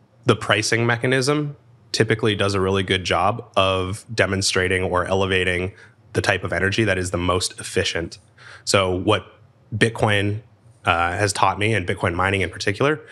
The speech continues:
is that Bitcoin mining is actually a component of the energy production industry to help make energy production as efficient as possible. And that is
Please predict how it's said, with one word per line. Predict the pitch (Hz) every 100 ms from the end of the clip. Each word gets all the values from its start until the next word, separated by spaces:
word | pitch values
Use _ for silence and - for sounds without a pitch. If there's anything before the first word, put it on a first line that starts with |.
| - - - -
is | 104 98
that | 95 90 87 - - _
Bitcoin | 117 117 98
mining | 101 107 107 95
is | 92
actually | 92 90 - 87
a |
component | - 90 110 101 92
of | 85
the | 90
energy | 101 101 95
production | 85 92 147 - 95
industry | 90 90 - 92 87 107 - - - -
to | 98
help | 104 98
make | 101 95 -
energy | 123 151 113
production | 95 90 90 - 92 90 98 - 110
as | 104 98
efficient | - 110 - 98
as | 90 90
possible. | - 98 98 87 82 - - -
And | 110 101
that | 95 120 123 107 - - _ _ _ _ -
is | 117 104 98 101 -